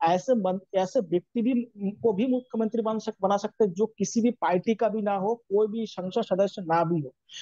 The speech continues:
क्योंकि ऐसे व्यक्ति छह महीने तक कम से कम प्रधानमंत्री बन सकते हैं। कोई भी व्यक्ति जो किसी भी सदन का सदस्य ना भी हो, तब भी छह महीने तक प्रधानमंत्री या मंत्री बन सकते हैं। तो ऐसे भी कंडीशन आ सकता है, मतलब अभी तक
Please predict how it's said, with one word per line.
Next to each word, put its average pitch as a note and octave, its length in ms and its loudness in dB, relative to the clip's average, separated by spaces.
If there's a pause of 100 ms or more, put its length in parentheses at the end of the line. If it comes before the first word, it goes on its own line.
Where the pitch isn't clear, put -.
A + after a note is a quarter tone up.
(140)
क्योंकि A3 160 4
ऐसे F#3+ 420 0
व्यक्ति G3+ 460 -4
छह G3 200 2
महीने E3+ 260 -2
तक F#3+ 260 -4
कम D#3+ 100 -6
से F#3 120 -2
कम F#3+ 80 2
प्रधानमंत्री D#3 460 2
बन D#3 140 2
सकते - 320 -6
हैं। - 80 -10 (760)
कोई B3 140 4
भी B3+ 100 -2
व्यक्ति F#3+ 380 -2
जो F#3+ 200 -2
किसी G3 300 -4
भी G#3+ 120 0
सदन F3 320 0
का G3+ 120 0
सदस्य E3+ 440 0
ना C#3 280 -2
भी A#3+ 180 2
हो, G3 220 0 (320)
तब F3+ 80 2
भी F3+ 220 0
छह A3 260 0
महीने F#3+ 240 -4
तक G#3 120 -8
प्रधानमंत्री F3 640 -2
या F#3+ 60 2
मंत्री E3 340 -2
बन D3+ 120 2
सकते - 340 -4
हैं। - 300 -6 (180)
तो C#4 60 6
ऐसे F#3+ 380 2
भी C4 100 4
कंडीशन A#3 460 0
आ F3 160 -2
सकता - 320 -2
है, E3+ 80 4
मतलब G#3+ 260 -2
अभी F#3 140 4
तक A#3 140 -2